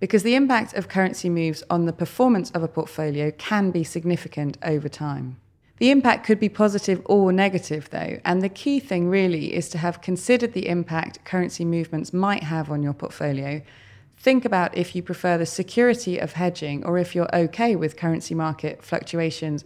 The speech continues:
over time, and then just to be at peace with your decision whether you decide to hedge or not. Would you agree with that, or anything to add?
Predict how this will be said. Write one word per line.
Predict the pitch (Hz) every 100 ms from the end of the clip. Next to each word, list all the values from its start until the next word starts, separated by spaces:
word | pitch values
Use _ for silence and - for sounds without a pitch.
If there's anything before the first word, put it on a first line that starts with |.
| -
over | 156 147
time, | 143 160 143 143 160 - - - -
and | 226
then | 247 262 208 190
just | 196 196
to | -
be | 202 196 190 185 -
at | 196 -
peace | 262 240 -
with | 170
your | 170 165
decision | 165 240 196 156 151
whether | 160
you | 170 170
decide | 165 - 165 156
to | 156
hedge | 165 160 160 - _
or | - 175
not. | 180 185 - 175
Would | 185 208
you |
agree | 208 208 233
with | 240 240
that, | 262 285 -
or | 175
anything | - 196 202 196
to | 190
add? | 196 254